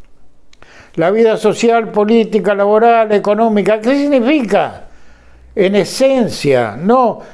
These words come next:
la, la situación, este, establecida, sino la causa primera. ¿Qué significa todo eso? Cuando encontramos la,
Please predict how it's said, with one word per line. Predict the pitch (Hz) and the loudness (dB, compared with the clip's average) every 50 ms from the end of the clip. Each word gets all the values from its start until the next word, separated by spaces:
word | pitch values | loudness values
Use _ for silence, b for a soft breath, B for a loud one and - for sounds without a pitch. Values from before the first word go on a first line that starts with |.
| B B B | B B B
la, | 147 135 151 151 143 143 151 151 | -2 0 2 2 2 0 -2 -2
la | 139 143 147 | -2 -2 -2
situación, | 143 - 175 151 - 180 170 160 - - 196 185 180 175 160 151 127 B B B B B B | -2 -4 -4 0 2 2 2 2 0 0 0 0 0 -2 -4 -6 -6 B B B B B B
este, | 160 147 143 139 139 - 143 135 131 131 127 123 120 123 123 151 - - 151 | 0 0 0 0 -2 -2 0 2 2 2 2 2 2 0 0 0 -2 -4 -4
establecida, | 139 - - 156 156 147 147 147 - - 160 147 139 131 131 | -4 -2 -2 -2 0 0 0 -2 -2 -2 0 2 2 2 0
sino | 135 170 180 175 185 180 - B B B B B B B | 0 0 0 2 2 -2 -2 B B B B B B B
la | 180 180 180 180 180 | -4 -4 -4 -4 -2
causa | - 262 269 269 240 190 - 226 220 185 165 | 0 0 0 0 -2 -2 -2 -2 -2 0 0
primera. | 185 190 196 214 247 285 277 262 233 185 175 170 | 0 0 0 2 2 2 2 2 2 2 0 -2
¿Qué | 165 208 202 | -2 -4 -2
significa | 202 269 262 202 226 233 233 247 196 180 202 185 156 | 0 0 0 0 2 2 0 0 0 0 -2 -2 2
todo | 190 202 220 269 302 285 | 0 2 4 4 4 4
eso? | 254 190 120 147 143 123 B B B B B B | 2 2 0 -2 -2 -2 B B B B B B
Cuando | - 185 190 208 220 | -2 -2 0 0 -2
encontramos | 208 - 220 214 208 214 269 277 277 277 254 208 | -2 0 -2 -2 0 -2 -2 -2 0 0 0 0
la, | 208 208 170 | 0 -2 -2